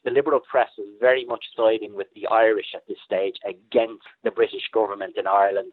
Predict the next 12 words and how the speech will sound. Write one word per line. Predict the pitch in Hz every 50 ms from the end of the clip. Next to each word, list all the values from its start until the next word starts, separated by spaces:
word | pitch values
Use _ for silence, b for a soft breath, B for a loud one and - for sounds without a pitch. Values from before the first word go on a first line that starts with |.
| _ -
and | 95 87 85 90 95 - B B B B B B
listing | 101 110 131 - - _ 117 104 101 - - -
all | 123 123 120 120
the | 113 113 110
incidents | 107 110 - _ - 95 95 90 - _ _
that | - - -
were | 104 101 101
actually | 95 110 - - - 107 -
happening | - - 131 - - 135 117 101 90 -
here. | 95 92 90 - B B B B B _ -
So | 120 110
he | - 143 170 165